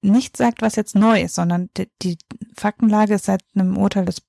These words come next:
Bundesverfassungsgerichts zweitausendvierzehn weitgehend unverändert. Aber das ist nicht in der Breite diskutiert worden, offenbar bisher.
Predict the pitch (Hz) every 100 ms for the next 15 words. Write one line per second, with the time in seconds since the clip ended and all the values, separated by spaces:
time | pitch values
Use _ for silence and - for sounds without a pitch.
0 | _ - 196 190 - 180 190 185 - -
1 | 175 - 185 185 180 - 190 185 175 185
2 | 180 185 175 208 - - 175 180 226 -
3 | - - - - - _ - 185 190 180
4 | 185 - - 190 - 196 202 - 196 190
5 | 185 196 208 180 185 190 - 262 - 170
6 | 165 170 - 165 165 165 165 180 180